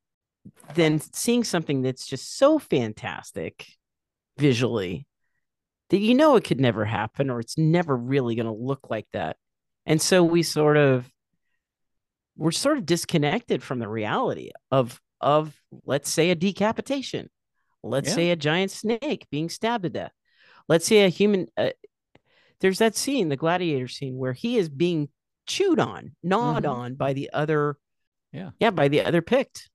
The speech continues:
Speaker 1: like, gnawed on his, you know, I'm like, "Oh my God, he's gonna bite through his jugular."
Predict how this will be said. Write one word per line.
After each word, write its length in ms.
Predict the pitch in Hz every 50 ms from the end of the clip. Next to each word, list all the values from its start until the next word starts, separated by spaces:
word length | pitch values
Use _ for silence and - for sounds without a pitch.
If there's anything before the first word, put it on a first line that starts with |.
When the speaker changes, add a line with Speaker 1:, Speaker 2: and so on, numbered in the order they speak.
| _ -
Speaker 1:
like, 140 | 156 151 - _ -
gnawed 640 | 156 160 165 190 233 269 262 220 202 165 - - - _ -
on 220 | 147 151 156 160
his, 440 | 151 143 156 160 143 135 - - - _
you 180 | - - - 123
know, 200 | 113 95 - _
I'm 100 | - 135
like, 180 | 135 127 123 - -
"Oh 60 | - 131
my 100 | 139 139
God, 180 | - 170 180 165
he's 160 | 143 131 -
gonna 160 | - 139 131
bite 200 | 135 135 135 -
through 180 | - 139 127 123
his 100 | 139 -
jugular." 440 | - 147 156 156 120 107 - -